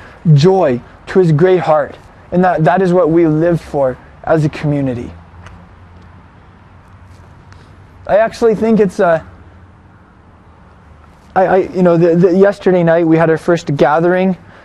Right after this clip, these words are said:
at our house. And, uh, then today we're having our first gathering here at Kinsman Park.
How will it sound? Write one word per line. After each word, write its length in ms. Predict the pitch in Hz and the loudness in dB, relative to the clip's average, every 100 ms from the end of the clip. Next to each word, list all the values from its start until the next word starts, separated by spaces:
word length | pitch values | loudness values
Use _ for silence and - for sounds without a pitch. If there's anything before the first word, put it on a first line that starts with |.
| - 151 | -6 -2
at 160 | 170 | 0
our 120 | 151 | 0
house. 500 | 135 156 254 - - - - - _ _ - _ - _ - - - _ _ - | 0 0 0 -6 -16 -20 -20 -20 _ _ -20 _ -20 _ -20 -20 -20 _ _ -6
And, 240 | 165 165 | -2 2
uh, 140 | 160 156 | 2 0
then 240 | 165 170 | 0 -2
today 280 | 170 170 175 | 0 2 2
we're 120 | 165 | 0
having 260 | 165 165 160 | 0 -2 -2
our 100 | 151 | -2
first 260 | 170 156 | -4 -2
gathering 440 | 165 151 170 170 160 | 0 0 -2 -2 -2
here 180 | 165 | -2
at 120 | 156 - | -2 -2
Kinsman 420 | 175 165 165 165 | -2 -2 -2 -4
Park. 380 | - 160 214 | -2 -2 -2